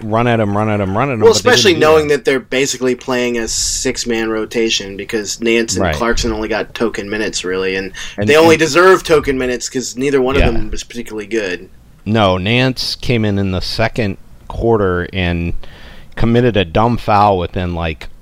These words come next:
Speaker 1: a half a second. And when Nance commits dumb fouls early,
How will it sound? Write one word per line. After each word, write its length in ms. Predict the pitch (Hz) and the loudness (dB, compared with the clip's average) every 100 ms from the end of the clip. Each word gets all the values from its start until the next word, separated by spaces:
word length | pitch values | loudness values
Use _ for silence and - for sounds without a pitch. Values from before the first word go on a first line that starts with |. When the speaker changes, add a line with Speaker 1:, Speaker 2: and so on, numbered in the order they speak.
| - - | -20 -10
Speaker 1:
a 60 | - | -4
half 280 | 131 110 107 | 2 2 2
a 60 | |
second. 320 | - 98 92 | -2 -2 0
And 120 | 95 123 | 0 2
when 160 | 139 | 4
Nance 300 | 127 151 196 - | 4 2 0 -2
commits 340 | 156 127 - | 0 0 -2
dumb 300 | 104 98 104 | -2 -2 -2
fouls 340 | - 98 95 | 0 0 0
early, 440 | 87 90 95 98 | -2 -2 -2 -4